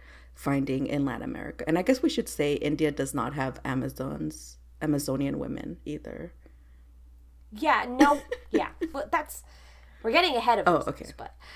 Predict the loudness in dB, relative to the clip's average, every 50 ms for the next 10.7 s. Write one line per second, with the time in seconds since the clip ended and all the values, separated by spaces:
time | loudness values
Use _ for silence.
0 | 2 2 2 6 8 8 10 12 12 12 12 12 12 12 12 12 12 12 12 12
1 | 12 8 8 8 8 8 6 4 2 2 4 6 6 6 6 4 6 6 6 6
2 | 6 4 4 2 2 4 2 0 2 2 2 2 2 0 -2 -2 -2 -2 -2 -2
3 | 0 -2 -4 -4 -4 -6 -6 -4 -4 -6 -2 -2 -2 -2 -2 -4 -4 -4 -4 -4
4 | -4 -4 -4 -4 -4 -6 -6 -8 -8 -10 -12 -14 -18 -20 -20 -20 -20 -16 -16 -16
5 | -16 -16 -20 -20 -18 -14 -14 -8 -8 -8 -6 -4 -6 -6 -4 -4 -6 -6 0 0
6 | 4 4 4 2 2 -6 -8 -6 -12 -10 -8 -8 -6 -6 -6 -6 -8 0 2 4
7 | 4 4 2 2 2 0 0 2 0 -2 0 2 2 2 2 2 -2 -6 -12 -20
8 | -20 -20 -20 -20 -4 -2 -2 -2 0 0 0 0 0 0 -2 -4 -4 -6 -6 -4
9 | 0 0 0 0 0 -4 -2 -2 -2 -2 -4 -8 -10 -8 -6 -4 -6 -4 -4 -6
10 | -8 -6 -4 -4 -4 -4 -4 -6 -10 -12 -18 -20 -20